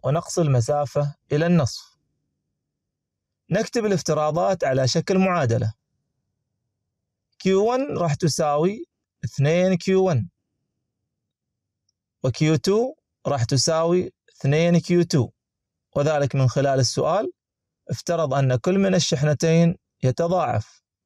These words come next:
وبالتالي أعطيت كيو وان تو كيو وان وكيو تو تو كيو تو.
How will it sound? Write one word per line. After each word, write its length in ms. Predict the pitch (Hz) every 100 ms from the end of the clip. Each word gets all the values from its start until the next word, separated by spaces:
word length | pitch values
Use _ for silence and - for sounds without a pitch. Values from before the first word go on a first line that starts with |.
| _ -
وبالتالي 440 | 131 - 147 139
أعطيت 280 | 131 131 120
كيو 340 | 117 165 156
وان 200 | 131 117 - _ _
تو 180 | - 165
كيو 320 | 160 185 180
وان 140 | 208 220 - _ _ _ _ _ -
وكيو 380 | 135 120 175 175
تو 360 | 175 175 175 - _
تو 200 | - 156
كيو 220 | 160 175 170
تو. 220 | 156